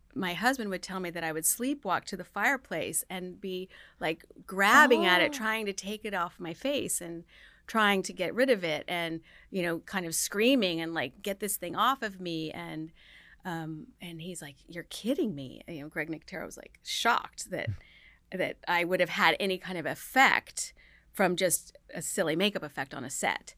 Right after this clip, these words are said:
Speaker 2: Yeah.
Speaker 1: And I said, "It's really deep in my brain."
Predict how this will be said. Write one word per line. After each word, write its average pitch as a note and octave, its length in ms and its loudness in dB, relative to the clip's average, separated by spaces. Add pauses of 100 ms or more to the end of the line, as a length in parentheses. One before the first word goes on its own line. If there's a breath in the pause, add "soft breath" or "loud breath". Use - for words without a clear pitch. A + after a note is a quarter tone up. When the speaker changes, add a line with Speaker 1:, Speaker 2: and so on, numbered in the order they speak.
Speaker 2:
Yeah. B3 260 -2
Speaker 1:
And F3+ 100 -2
I F3+ 100 -4
said, E3 400 -2 (260)
"It's G#3 240 0
really F#3 580 2 (240)
deep - 400 -4
in E3 160 -4
my D#3+ 160 -4
brain." D#3 600 -8